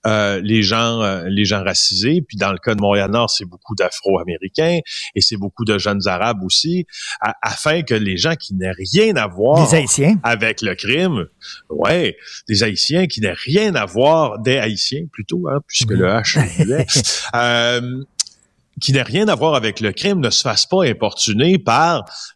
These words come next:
Speaker 1: des interventions qui ressemblent à du profilage. Et moi, puis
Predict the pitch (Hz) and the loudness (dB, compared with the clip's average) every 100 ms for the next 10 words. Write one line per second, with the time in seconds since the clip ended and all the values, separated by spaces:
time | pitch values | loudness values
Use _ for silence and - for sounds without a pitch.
0 | - 139 135 107 104 104 95 - 175 175 | 0 2 2 0 0 0 0 2 2 0
1 | - 127 139 147 101 92 143 175 151 110 | -2 2 2 2 2 0 0 -2 0 -2
2 | - - 107 - 104 98 90 - - - | -2 -4 -4 -2 -2 -2 -4 -10 -8 0
3 | 151 190 180 - 143 190 196 - 135 135 | 2 4 0 0 2 4 2 -2 -2 -2